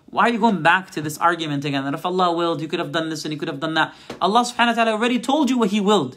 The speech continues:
He willed for you to have some form of freedom to do with that time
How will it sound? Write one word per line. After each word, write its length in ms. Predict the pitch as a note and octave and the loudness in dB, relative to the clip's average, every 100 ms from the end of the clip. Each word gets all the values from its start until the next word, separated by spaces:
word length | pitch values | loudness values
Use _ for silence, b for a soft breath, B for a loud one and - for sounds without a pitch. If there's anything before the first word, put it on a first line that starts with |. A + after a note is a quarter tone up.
| - | -4
He 80 | C#3 | -2
willed 280 | C#3+ E3 | 0 -2
for 120 | E3 B3 | -2 0
you 180 | A#3 | 0
to 140 | F#3+ E3 | 0 0
have 360 | C#3 C#3 D#3 B B B | 2 4 2 B B B
some 520 | - - C#4 D4 - _ | -4 2 2 0 -8 _
form 320 | _ G3+ G#3+ | _ 2 4
of 120 | A#3 A#3 | 2 -2
freedom 680 | - C#3+ C3 C#3+ A3 A#3 _ _ | -6 -2 0 0 -2 -4 _ _
to 160 | G3+ | -6
do 520 | E3+ F3+ C4+ C#4 C4 B3 | -4 2 6 6 6 2
with 260 | G#3 F3 | 0 2
that 240 | F3+ - - | 0 0 2
time 480 | E3 D3 D#3 G#3 | 4 4 2 0